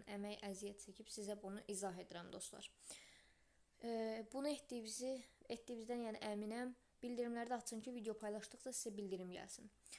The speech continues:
Və burada ayarlar var gördüyünüz kimi. Yuxarıda ayarlara basırıq dostlar. Sonra gördüyünüz kimi sol altda məndə Rusiya yazılıb server. Burada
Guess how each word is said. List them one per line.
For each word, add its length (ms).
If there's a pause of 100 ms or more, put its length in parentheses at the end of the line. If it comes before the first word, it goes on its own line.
(480)
Və 100 (160)
burada 440
ayarlar 460
var 220
gördüyünüz 320
kimi. 140
Yuxarıda 340
ayarlara 500
basırıq 420
dostlar. 380 (1600)
Sonra 380
gördüyünüz 440
kimi 280
sol 260
altda 360
məndə 340
Rusiya 340
yazılıb 320
server. 380 (640)
Burada 460